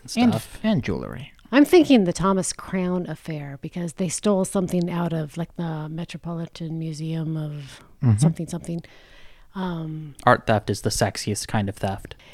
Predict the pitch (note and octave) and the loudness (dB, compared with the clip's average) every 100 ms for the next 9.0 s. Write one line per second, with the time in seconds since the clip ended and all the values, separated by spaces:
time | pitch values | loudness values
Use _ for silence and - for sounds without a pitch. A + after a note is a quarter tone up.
0 | - - B3 C4 E4+ B3 A3 C#4+ F3+ E3+ | -8 0 6 8 8 6 8 10 10 8
1 | E3 D3+ D#3+ A2+ C3+ C3 - C#3 A2 D#2+ | 6 8 8 8 4 4 8 8 8 -2
2 | - - - - B3 A#3+ A#3 A#3+ - - | -6 -16 -8 2 8 10 10 8 2 2
3 | D#3+ D3 F#2+ F2 - - - - A3+ - | 8 8 8 2 -12 -16 -6 4 4 2
4 | - - C4 D4 D#4 A#3+ - - A#3+ D4 | -4 6 8 8 8 2 -6 -4 2 6
5 | D#4 D4+ A3+ C4 A3+ G#3+ A#3 G3 F#3+ G3 | 6 6 2 6 8 8 8 6 2 2
6 | F#3+ F3+ F#3+ F3+ F3 - F#3 C#3+ G#3+ A3 | 2 4 2 2 -2 -4 -4 2 4 4
7 | G#3 F#3 F#3 G3 F#3 F3 F#3 F3+ F3 D#3+ | 4 2 0 0 0 0 0 0 -2 0
8 | F3+ F3 E3+ D#3+ E3 D#3+ - - - | 0 0 -2 -6 -8 -10 -12 -12 -12